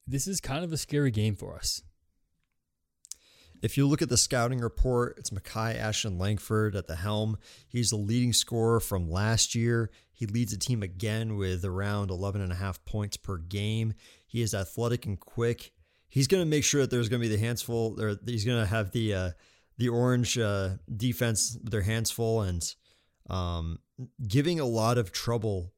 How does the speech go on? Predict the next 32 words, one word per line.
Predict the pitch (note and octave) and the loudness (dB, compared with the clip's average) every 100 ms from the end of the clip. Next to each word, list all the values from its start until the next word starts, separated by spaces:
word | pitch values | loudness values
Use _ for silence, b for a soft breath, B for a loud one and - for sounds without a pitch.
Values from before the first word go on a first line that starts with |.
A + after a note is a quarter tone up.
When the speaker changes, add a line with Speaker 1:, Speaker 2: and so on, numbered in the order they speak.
| - | -2
Speaker 2:
to | B2 | 0
this | A2 F#2 - | 2 2 2
zone, | G2+ A#2 A2+ G2+ | 2 2 0 0
which | G2+ - | -2 -2
we | A2+ | 0
know | A2+ A#2+ A#2+ | 2 4 4
hasn't | F#2+ C3 E3+ D#3 | 4 2 0 -2
really | C#3+ C#3+ | 0 2
been | A#2+ A2+ | 2 0
the | F#2 | -4
quickest | - - - B2+ C#3 C#3 - | -12 -8 -2 -2 2 4 4
zone | C#3 B2+ C3+ | 4 2 0
in | C#3 | 0
the | C#3 | 0
world. | B2+ C#3 B2+ | 2 2 4
But | A2+ A2 | 2 2
over | C3 E3 | 2 4
the | D3+ | 4
past | C#3+ C3+ - | 4 2 0
couple | C3+ G#2+ | -2 -2
games, | G2+ A2+ A2 G2 | 0 2 2 0
Zach, | G2+ - | -2 -2
the | |
Orange | G2 G2+ A2 G2 | -4 -2 -2 -2
have | F#2 | -2
been | G2+ | -2
able | G2 F#2+ | -2 -4
to | - | -4
find | G2 G2+ G2 | -2 0 0
their | F#2+ F2 | -2 -2
way | F#2 F#2 F2+ F2 - B B B | -2 -2 -2 -4 -8 B B B
and, | A2 | -4